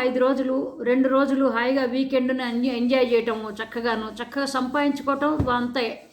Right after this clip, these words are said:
అంతకంటే వెనకాల వేసుకోవాలి, ముందు వేసుకోవాలి, పక్కన వేసుకోవాలి, నెత్తి మీద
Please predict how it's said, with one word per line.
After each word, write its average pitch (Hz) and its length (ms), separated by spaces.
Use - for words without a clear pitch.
అంతకంటే 269 720
వెనకాల 277 420
వేసుకోవాలి, 269 480
ముందు 269 300
వేసుకోవాలి, 262 440
పక్కన 262 360
వేసుకోవాలి, 262 640
నెత్తి 247 280
మీద 262 140